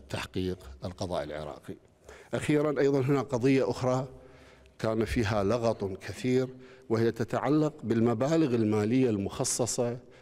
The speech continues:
لمكتب رئيس الوزراء، وقوامها سبعون مليار. دار حديث كثير عن هذه المسألة، وللحسم وللاختصار نقول:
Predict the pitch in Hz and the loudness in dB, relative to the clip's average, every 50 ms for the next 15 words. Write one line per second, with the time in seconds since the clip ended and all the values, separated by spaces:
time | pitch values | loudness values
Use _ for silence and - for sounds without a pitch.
0 | - - - 101 104 101 120 123 - - - 110 95 90 98 95 92 90 78 101 | -20 -10 -4 -2 0 0 0 -2 -2 -4 -2 -2 0 2 0 0 0 0 0 0
1 | 104 107 110 - - 92 87 85 85 87 90 85 82 90 92 90 - - - - | -2 -2 -2 -4 -6 -6 -6 -6 -6 -6 -6 -6 -4 -2 -2 -2 -2 -4 -8 -20
2 | - - - - - - - - 87 87 87 87 82 - - - 98 90 90 90 | -20 -20 -20 -20 -20 -18 -12 -8 -4 -2 -2 -2 -4 -4 -4 -2 0 0 2 2
3 | 90 90 90 85 85 92 92 87 87 85 85 - - - - - 95 82 90 87 | 0 0 -2 -2 -4 -4 -6 -6 -6 -8 -10 -12 -10 -10 -8 -8 -6 -6 -4 -2
4 | 90 98 95 87 90 90 87 85 92 - - - - 107 90 90 78 - - - | -2 -2 -2 -2 -4 -6 -8 -10 -12 -14 -10 -4 -2 0 0 0 0 -2 -6 -10
5 | - - - - - - - - - - 87 92 95 90 90 - - 85 80 98 | -16 -18 -18 -20 -20 -20 -20 -20 -14 -8 -4 -2 0 0 -2 -4 -6 -6 -6 -6
6 | 95 - - 90 90 - - 98 - - 156 - 78 76 73 - 85 85 82 82 | -6 -6 -6 -8 -8 -4 -6 -4 -2 0 -2 -2 -2 -6 -8 -8 -8 -8 -8 -8
7 | 85 95 92 90 101 95 - - - 85 78 78 - - - - - - - - | -8 -6 -4 -2 -2 -2 -2 -2 -4 -6 -8 -8 -10 -14 -20 -20 -20 -20 -20 -16
8 | - - 104 101 104 107 101 - - - - - - - 107 98 95 95 95 95 | -8 -2 0 2 4 2 2 2 0 -2 0 0 -2 -2 -2 -4 -2 -2 0 -2
9 | 95 95 - - - 101 - - 117 107 104 101 98 101 - 139 101 - - | -2 -4 -6 -6 -4 -2 0 0 0 0 0 0 -2 0 0 -2 -2 -2 -4